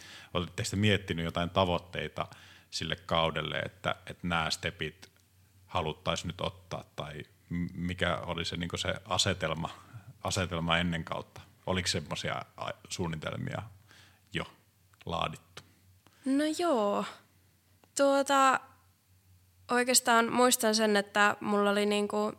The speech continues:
Speaker 2: tavoitteena just se, että, että pääsis jatkaan tossa maajoukkueen hommassa
Speaker 1: Mm.
Speaker 2: mukana. Ja sitten myös oikeastaan niinku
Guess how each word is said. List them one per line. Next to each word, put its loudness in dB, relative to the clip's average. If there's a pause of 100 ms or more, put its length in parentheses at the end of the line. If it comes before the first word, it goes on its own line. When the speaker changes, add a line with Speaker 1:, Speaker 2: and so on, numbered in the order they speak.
(500)
Speaker 2:
tavoitteena 4
just 0
se, 0
että, 0 (680)
että -4
pääsis 4
jatkaan -2
tossa 0
maajoukkueen 4
hommassa 4 (260)
Speaker 1:
Mm. -2 (340)
Speaker 2:
mukana. 6
Ja 2
sitten 4 (1080)
myös 6 (1200)
oikeastaan 4
niinku 0